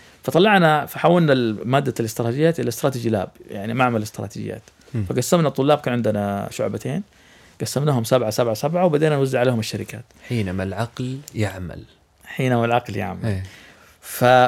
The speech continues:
Speaker 1: فخلاص، فد-، على طول سوينا على قولتهم، آه، تغيير هيكلة كامل للمادة، وهدفنا دحين على قولتهم سمينا المشروع gluten free four to one.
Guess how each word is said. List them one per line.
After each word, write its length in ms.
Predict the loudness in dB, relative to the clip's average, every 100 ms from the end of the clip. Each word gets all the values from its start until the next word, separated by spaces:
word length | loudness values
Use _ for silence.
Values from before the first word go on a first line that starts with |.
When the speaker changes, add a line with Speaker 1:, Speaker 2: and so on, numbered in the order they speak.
| 2
Speaker 1:
فخلاص، 360 | -4 2 4 4
فد-، 160 | 2 -2 -2
على 140 | 2 4
طول 280 | 6 4
سوينا 380 | 6 6 6 4
على 100 | 2
قولتهم، 480 | 0 -2 -2 -2 -4
آه، 200 | -8 -10
تغيير 400 | -8 -2 2 2
هيكلة 300 | 2 0 -4
كامل 360 | -2 -2 -2 -4
للمادة، 600 | -4 0 2 2 2 2
وهدفنا 320 | 2 0 0
دحين 460 | 0 0 0 0 -2 _ _ _ _ _
على 100 | -2
قولتهم 500 | 0 0 0 -2 -2 -8
سمينا 260 | -6 -2 2
المشروع 400 | 0 2 0 4
gluten 260 | 4 4 0 0
free 140 | 0
four 160 | 0 -2
to 260 | 0 -2
one. 60 | -2